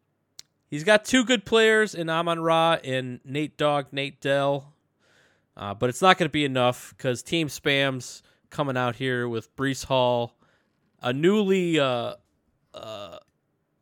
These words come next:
elevated Zach Moss because Jonathan Taylor hurt his thumb, so he's out for a couple weeks. And he's still got Tyreek Hill. Um, even though, even though, uh, Josh Allen's on a bye, I don't really think it's your, your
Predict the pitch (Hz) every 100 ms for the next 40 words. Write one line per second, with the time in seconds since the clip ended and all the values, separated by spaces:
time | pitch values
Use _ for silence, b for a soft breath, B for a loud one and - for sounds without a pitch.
0 | _ _ 143 160 147 156 147 127 110 131
1 | 139 - 135 165 202 - 123 127 113 107
2 | - - 127 131 135 120 - 127 135 120
3 | - 127 110 - - 107 117 160 120 117
4 | 120 110 113 - 127 - 131 117 131 190
5 | - - _ b b b b b - 127
6 | 135 135 139 - 214 214 - 220 208 202
7 | 196 202 214 233 247 _ - 143 151 147
8 | 151 139 _ _ _ _ 143 180 190 180
9 | 175 175 170 _ b b b b 160 180
10 | 180 170 165 156 151 147 147 139 135 160
11 | 160 151 165 156 147 131 143 123 135 135
12 | 135 131 135 135 131 - 123 127 - 139
13 | 131 127 127